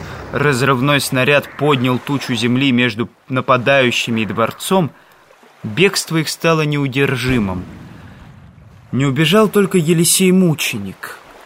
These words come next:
Он медленно отступал, продолжая стрелять и не замечая, что в маузере давно уже нет патронов. И он стал центром всей картины. Именно к нему тянулись пули из пулемёта, за которым лежал князь Юсупов.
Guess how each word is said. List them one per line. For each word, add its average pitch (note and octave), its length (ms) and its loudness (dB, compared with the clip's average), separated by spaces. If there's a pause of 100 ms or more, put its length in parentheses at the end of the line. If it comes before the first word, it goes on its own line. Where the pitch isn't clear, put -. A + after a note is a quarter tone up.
(380)
Он C#3+ 160 0
медленно D3 380 2
отступал, D3+ 600 0
продолжая C3+ 520 0
стрелять C#3 540 -2
и - 20 -4
не B2+ 120 0
замечая, C3 420 0
что C#3+ 180 -4
в A2 60 -4
маузере C3 560 2 (260)
давно C#3 380 0
уже C#3 200 -2
нет C3+ 200 -2
патронов. B2 580 -4 (720)
И C3 80 -4
он D3+ 80 0
стал D3+ 360 0 (560)
центром D3 600 2
всей C#3 260 -2
картины. C3+ 720 -2 (540)
Именно D#3 240 2
к D3+ 80 -6
нему E3 260 4
тянулись E3+ 520 2
пули E3 320 0
из C#3+ 100 -4
пулемёта, D3 580 0
за C3 140 -2
которым D3 460 2
лежал C3+ 320 0
князь B2+ 320 -4
Юсупов. A#2 480 -4